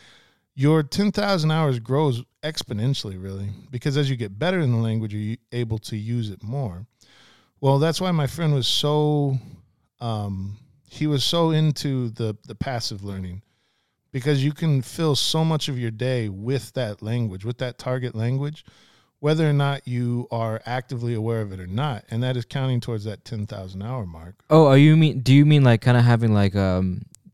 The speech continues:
Speaker 2: ch-, almost changing your environment and making it passive?
Speaker 1: Complete-,
Speaker 2: Like,
Speaker 1: completely
Speaker 2: ha-, like,
Speaker 1: changing the
Speaker 2: having, like,
Speaker 1: environment.
Speaker 2: posters and stuff with, with Chinese characters
Speaker 1: Oh,
Speaker 2: and
Speaker 1: even, even that. Like, if you could completely isolate yourself from your, your native language to your target one.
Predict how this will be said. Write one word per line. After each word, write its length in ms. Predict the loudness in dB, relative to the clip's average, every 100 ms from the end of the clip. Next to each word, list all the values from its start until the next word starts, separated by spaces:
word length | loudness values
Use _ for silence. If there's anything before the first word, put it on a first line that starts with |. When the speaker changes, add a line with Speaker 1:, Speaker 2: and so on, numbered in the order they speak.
| -8
Speaker 2:
ch-, 80 | 4
almost 280 | 8 8 8
changing 240 | 6 6 6
your 80 |
environment 600 | 6 6 6 6 4 2
and 80 | 4
making 280 | 2 2 0
it 100 | 2
passive? 340 | 4 4 4
Speaker 1:
Complete-, 280 | 2 2 -4
Speaker 2:
Like, 40 | -4
Speaker 1:
completely 320 | 2 2 4
Speaker 2:
ha-, 40 | 4
like, 60 | 4
Speaker 1:
changing 160 | 4
the 40 | 6
Speaker 2:
having, 280 | 4 6 4
like, 140 | 2
Speaker 1:
environment. 100 | 4
Speaker 2:
posters 400 | 4 4 4 4
and 100 | 2
stuff 340 | 2 2 2 0
with, 120 | -2
with 140 | 0
Chinese 340 | 2 4 4 4
characters 560 | 4 4 2 0 2
Speaker 1:
Oh, 80 | 2
Speaker 2:
and 80 | 2
Speaker 1:
even, 180 | 2 -2
even 240 | -2 0 0
that. 240 | -2 -4
Like, 180 | -4 -4
if 140 | -6
you 80 | -8
could 180 | -10 -8
completely 580 | -4 -4 -4 -4 -6 -6
isolate 500 | -4 -4 -4 -6 -8
yourself 320 | -8 -6 -6
from 360 | -8 -6 -2 0
your, 220 | 0 -2 -6 -10 _
your 120 | -8
native 340 | -4 -4 -4
language 420 | -4 -4 -4 -8 -10
to 100 | -10
your 80 |
target 380 | -10 -8 -8 -8
one. 160 | -6